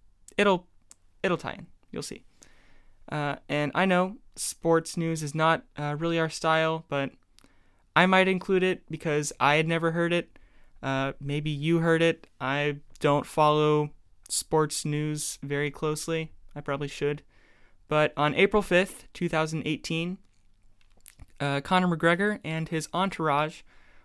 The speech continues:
were in a parking garage after a, quote, media day, so I'm not quite sure what that means. Uh, and a bus of other fighters were driving by to leave,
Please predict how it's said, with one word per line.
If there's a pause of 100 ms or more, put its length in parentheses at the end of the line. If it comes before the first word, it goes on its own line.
(120)
were
in
a
parking
garage
after
a, (320)
quote,
media
day,
so (440)
I'm
not
quite
sure
what
that
means. (580)
Uh,
and
a
bus
of
other
fighters
were
driving
by
to
leave,